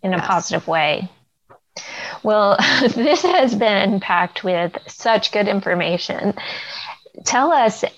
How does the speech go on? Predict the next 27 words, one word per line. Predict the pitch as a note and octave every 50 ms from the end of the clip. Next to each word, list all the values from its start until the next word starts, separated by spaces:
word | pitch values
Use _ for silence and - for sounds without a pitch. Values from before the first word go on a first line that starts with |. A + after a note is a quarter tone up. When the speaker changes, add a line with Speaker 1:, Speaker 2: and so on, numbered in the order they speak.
| _ _ -
Speaker 1:
a | G#3+ G#3 G3+ G3 G3
resource | F3+ F#3 F#3+ G3 G3+ G3 - G#3+ G3+ F#3 F3 E3+ -
that's | - F#3+ F#3 - -
been | - G3 F#3+ F#3 - E3+ E3
meaningful | - F3+ F#3 F#3+ G3 F#3+ F#3+ - - - D#3+ D#3+ -
to | - - - F#3+
you | E3 F#3 - E3 D#3+ D#3 D#3 D#3 D#3 - -
in | F3+ F3+ E3
particular | E3 - - E3+ - - E3+ F3 - - F3 - - - - - - - F3+ - _ _ -
along | F#3+ F3 E3 E3 E3+ D#3+ E3
your | D#3+ D#3
journey. | D#3+ - E3+ E3+ D#3+ E3 - - - - - _ _ _ _ _ _ _ _ _ _ - - - - - -
Speaker 2:
I | F#3+ G3 G#3+ A#3+ C#4
have | C#4+ C4+ C4+ A3 G3 F#3 F3 F3 E3+ E3 - - _ -
used | - D#3 D#3+ F3+ F#3+ F3+ F3 E3+ E3+ E3 E3 D#3+ - - - - - - - -
and, | E3 D#3 D3+ D3+ D3+ D3 D3 C#3+ C3+ - - - - _ _ -
um, | C#3+ B2+ B2 A#2 A#2 A2+ G#2 G2 - - - - _ _ _ - _ - - -
uh, | D3 C#3+ - - _ _ -
and | D3+ C#3+ C#3 C#3+ C#3
really | E3 F3+ F3+ E3+ E3+ D#3+ D#3 - -
appreciate | - D#3 - - - A3+ G#3+ - - A3 F3+ E3 D#3 D#3+ -
the | D#3
work | D3+ D#3+ D#3 D3+ D3+ D3 - - - -
that | D#3 E3 D#3 D3 D3+
was | D#3 D3+ D3 -
done | - F3 D3+ D3+ D3+ D3 D3 D3 C#3 C3+
by | - - D3+ D3 D3 C#3+ C#3 C#3 C3+ C3+ D3 -